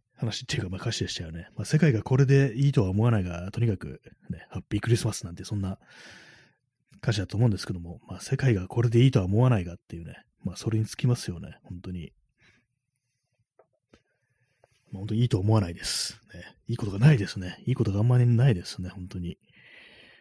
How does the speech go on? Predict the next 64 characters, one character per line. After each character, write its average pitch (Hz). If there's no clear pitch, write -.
ま -
あ、 -
そ -
ん 117
な 117
状 120
態 123
で 120
も、 90
ま -
あ、 -
こ -
の 95
放 95
送 95
を 90
毎 101
日 98
や 101
っ -
て -
る 110
と -
い 87
う 92
感 131
じ 123
な 131
ん 127
で 98
す -
け 107
ど 95
も、 90
ど 139
う -
な 110
ん、 87
何 156
な 151
ん 135
で 101
す -
か 95
ね、 95
こ 95
の 98
放 95
送 101
は 95
一 -
体。 92
よ 120
く 104
わ 104
か 117
ら 117
な 107
い 85
で 90
す -
け -
ど 92
も。 82